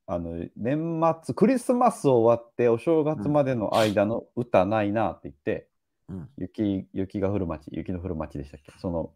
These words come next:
Speaker 1: 曲作ったって言ってましたから。
Speaker 2: そう。
Speaker 1: 年末の、
Speaker 2: やろう。
Speaker 1: うん。
Speaker 2: で、
Speaker 1: 隙間を。
Speaker 2: 二月、二月十四
Speaker 1: エイプリル、エイプリルフールもあるしな。
Speaker 2: そう、
Speaker 1: あ、
Speaker 2: エイプリルフールもあるし。
Speaker 1: あるし。
Speaker 2: エイプリルフールの歌。
Speaker 1: ああ。
Speaker 2: でも、なんかエモくないな。
Speaker 1: 狭いな。
Speaker 2: 確定、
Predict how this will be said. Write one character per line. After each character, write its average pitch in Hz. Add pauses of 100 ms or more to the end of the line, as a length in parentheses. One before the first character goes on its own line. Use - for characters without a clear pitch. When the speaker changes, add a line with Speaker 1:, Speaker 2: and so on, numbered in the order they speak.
Speaker 1:
曲 87
作 -
っ -
た -
っ -
て -
言 82
っ -
て 92
ま 85
し -
た 78
か 73
ら。 73 (460)
Speaker 2:
そ 90 (260)
う。 92
Speaker 1:
年 87
末 95
の、 95
Speaker 2:
や 101 (360)
ろ 78
う。 87
Speaker 1:
う 87
ん。 76 (640)
Speaker 2:
で、 98
Speaker 1:
隙 92
間 -
を。 - (840)
Speaker 2:
二 139
月、 151
二 -
月 117
十 -
四 131
Speaker 1:
エ 127
イ -
プ 123
リ -
ル、 123
エ -
イ 131
プ 123
リ 117
ル 113
フ 117
ー -
ル 92
も 82
あ -
る 80
し -
な。 131 (640)
Speaker 2:
そ 135
う、 -
Speaker 1:
あ、 -
Speaker 2:
エ 165
イ 165
プ 175
リ 170
ル 160
フ 147
ー 131
ル 101
も 76
あ 71
る 71
し。 -
Speaker 1:
あ -
る 73
し。 -
Speaker 2:
エ 170
イ 240
プ 247
リ 247
ル 220
フ 196
ー 190
ル 120
の 85
歌。 - (520)
Speaker 1:
あ 90
あ。 - (200)
Speaker 2:
で 135
も、 120 (220)
な 196
ん -
か -
エ 214
モ 339
く 233
な 82
い -
な。 -
Speaker 1:
狭 180
い 104
な。 131
Speaker 2:
確 -
定、 -